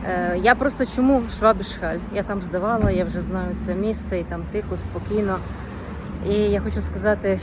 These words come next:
що якщо здавати екзамен, то краще здавати в мі-, малій місцевості, тому що менше стресу. Так приходити, ніби по-домашньому, небагато людей. Я колись здавала в Варшаві,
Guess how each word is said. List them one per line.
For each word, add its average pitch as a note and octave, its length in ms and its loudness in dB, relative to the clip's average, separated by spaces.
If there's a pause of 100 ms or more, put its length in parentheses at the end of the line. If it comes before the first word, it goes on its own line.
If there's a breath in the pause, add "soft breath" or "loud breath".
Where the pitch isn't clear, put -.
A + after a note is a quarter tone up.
(100)
що F#3 140 0
якщо F#3+ 260 -2
здавати G3+ 420 2
екзамен, G#3 560 0
то F#3+ 120 -4
краще G#3+ 300 -2
здавати F#3 480 -2
в F3+ 200 -4
мі-, F#3+ 260 -4 (120)
малій G#3 420 0 (100)
місцевості, A#3 640 -2 (400 loud breath)
тому G3+ 140 -2
що G3+ 180 -4
менше G3+ 260 -4
стресу. F3+ 460 -4 (360)
Так F3+ 100 -4
приходити, A#3 540 -2
ніби F#3+ 220 -2
по-домашньому, F3+ 880 -4 (380 loud breath)
небагато F#3 400 -2
людей. F3 380 -2 (360 loud breath)
Я G3+ 100 2
колись G#3 320 -2
здавала G3+ 540 0 (600)
в - 20 -8
Варшаві, F#3 540 2